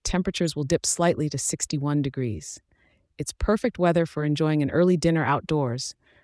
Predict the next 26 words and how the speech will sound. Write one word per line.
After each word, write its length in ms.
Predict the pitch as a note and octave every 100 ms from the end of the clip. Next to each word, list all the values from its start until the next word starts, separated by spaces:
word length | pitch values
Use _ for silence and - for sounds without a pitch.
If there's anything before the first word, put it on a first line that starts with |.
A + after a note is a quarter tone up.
| _
maybe 300 | D#3+ E3 F#3
at 140 | G3 -
one 140 | D#3+
of 100 | D3
the 100 | D3
local 380 | C#3+ D#3+ - D#3+
eateries 540 | - F#3 D#3 A2 A#2 -
that 160 | C#3
offer 260 | C#3 D3 D3+
those 200 | C#3 C#3
spectacular 800 | - C#3 - - E3 - D3 C#3+
seaside 560 | - D#3 D3+ C#3+ C3 C3
views. 500 | C#3+ C3+ G2 - - _ _ _ _ _ -
As 140 | D3
night 260 | D3 D#3+ -
falls, 520 | - D3 C3+ D#3 -
we're 80 | D3
looking 320 | D3+ F3 F#3+
at 80 | E3
a 60 | D3
slight 400 | - - E3+ -
cool 240 | - F3
down 300 | D#3+ C#3+ C3+ C#3
to 100 | C3
fifty-eight 600 | - D#3+ - D3+ D3 -
degrees. 560 | B2+ B2+ G2+ - -